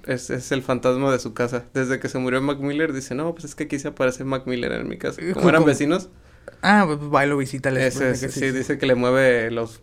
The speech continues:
Speaker 1: cuadros y las fotos y las cosas.
Speaker 2: <laughs>
Speaker 1: Pobre vato.
Speaker 2: Debe
Speaker 1: Dem-,
Speaker 2: estar muy aburrido, Mac Miller.
Speaker 1: demasiada mota en la vida de Flying Lotus.
Speaker 2: <laughs>
Speaker 1: Ok,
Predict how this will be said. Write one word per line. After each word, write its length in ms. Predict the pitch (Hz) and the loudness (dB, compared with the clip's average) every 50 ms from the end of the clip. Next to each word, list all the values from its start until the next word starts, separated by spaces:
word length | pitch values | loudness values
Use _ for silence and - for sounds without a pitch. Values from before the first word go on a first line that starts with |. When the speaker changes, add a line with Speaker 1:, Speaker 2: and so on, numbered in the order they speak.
| _ - | _ -4
Speaker 1:
cuadros 560 | - 123 117 113 113 117 120 120 117 113 - | 0 2 2 4 2 2 2 0 -2 -2 -6
y 60 | 120 | -6
las 200 | 117 117 110 - | -6 -6 -8 -6
fotos 440 | - 117 113 113 110 - 117 117 - | -6 -6 -6 -6 -6 -8 -8 -8 -8
y 40 | - | -12
las 200 | - - - - | -12 -12 -12 -12
cosas. 200 | - 113 - 113 120 120 - - - - - | -8 -6 -4 -4 -4 -4 -6 -12 -16 -16 -18
Speaker 2:
<laughs> 240 | - - - - - - | -20 -20 -20 -2 -2 2
Speaker 1:
Pobre 240 | 143 143 139 139 131 | 4 6 6 8 8
vato. 340 | 135 123 120 220 208 - | 8 8 8 6 8 8
Speaker 2:
Debe 540 | 226 - - 190 156 - - 277 - - 302 - - - - - - - - 262 240 214 - | 8 10 10 8 8 8 6 4 6 4 2 2 0 -6 -8 -10 -14 -12 -12 -12 -12 -6 0
Speaker 1:
Dem-, 100 | 131 131 | 4 4
Speaker 2:
estar 200 | 131 127 156 156 | 6 6 4 4
muy 100 | 156 160 151 | 4 4 4
aburrido, 320 | 143 131 120 139 147 135 | 4 4 4 2 4 4
Mac 100 | 143 143 | 4 4
Miller. 120 | 139 143 139 | 6 6 6
Speaker 1:
demasiada 400 | 139 135 147 156 147 151 151 151 | 6 8 10 10 12 12 10 10
mota 300 | 147 147 - - - 151 | 10 8 6 8 8 6
en 80 | 143 | 8
la 100 | 139 131 | 8 6
vida 260 | 127 131 135 135 139 135 | 6 8 8 8 8 10
de 140 | 131 113 104 | 10 8 8
Flying 320 | 117 127 127 127 123 127 | 10 8 8 8 6 6
Lotus. 320 | 127 123 120 233 214 214 - | 4 4 4 4 4 6 4
Speaker 2:
<laughs> 100 | 233 - - 240 - - - - - - - - - - - - | 2 4 4 0 0 0 -8 -8 -6 -8 -8 -8 -10 -12 -4 -2
Speaker 1:
Ok, 160 | 131 123 - | -2 2 4